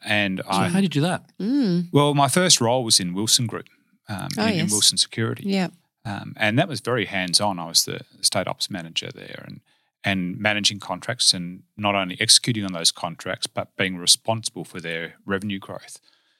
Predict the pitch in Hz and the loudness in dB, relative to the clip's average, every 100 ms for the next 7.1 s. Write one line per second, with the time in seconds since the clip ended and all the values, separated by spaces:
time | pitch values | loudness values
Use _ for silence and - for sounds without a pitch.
0 | _ - 101 107 123 117 120 117 90 90 | _ 2 2 4 4 4 2 0 -4 -2
1 | - 113 98 95 92 - 98 104 - 107 | -2 0 -2 -4 -6 -4 -2 0 0 0
2 | 95 - _ _ - 101 107 135 - - | -2 -8 _ _ 0 2 2 0 -4 -4
3 | - 170 85 165 92 95 95 90 - - | 0 2 4 4 2 0 -2 -2 -2 0
4 | 98 92 95 110 123 - 104 90 92 - | -2 -2 -6 -4 -4 -4 -6 -8 0 2
5 | - _ _ _ _ _ - 120 143 190 | 2 _ _ _ _ _ 0 6 6 8
6 | 156 123 107 110 107 - - 117 104 101 | 6 4 2 2 2 4 4 4 2 0
7 | - | -4